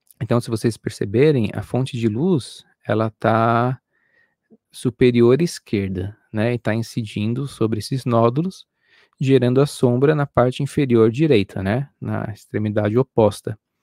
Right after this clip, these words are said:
Então, você vê que foi bem útil pra conseguir mostrar esse volume. Imagine que se a luz viesse do mesmo eixo da lente da câmera,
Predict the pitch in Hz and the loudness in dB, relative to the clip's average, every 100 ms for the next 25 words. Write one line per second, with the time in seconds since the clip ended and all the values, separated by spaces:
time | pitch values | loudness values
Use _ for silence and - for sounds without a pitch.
0 | _ _ _ _ _ _ - 110 123 123 | _ _ _ _ _ _ -10 -4 -2 -2
1 | - 127 113 120 185 139 175 - 110 101 | 0 -2 2 2 2 2 0 -2 -6 -6
2 | _ _ _ _ _ _ _ _ - - | _ _ _ _ _ _ _ _ -20 -4
3 | 104 110 123 117 127 113 117 120 - 120 | 0 0 0 -4 -4 -2 -2 -2 0 0
4 | 117 127 156 147 117 113 - _ _ - | 0 -2 0 0 0 -4 -10 _ _ -20
5 | _ 127 123 127 147 151 - 151 135 135 | _ 0 0 2 -2 -2 -2 2 2 4
6 | 190 131 127 - 110 107 - 120 110 117 | 2 0 -4 2 2 2 -2 -6 -4 -2
7 | 180 196 208 147 120 - 120 104 104 110 | -2 -2 0 2 2 0 -6 -4 0 0
8 | 160 170 123 104 - 151 190 135 104 | 0 -2 -8 -12 -2 0 2 2 0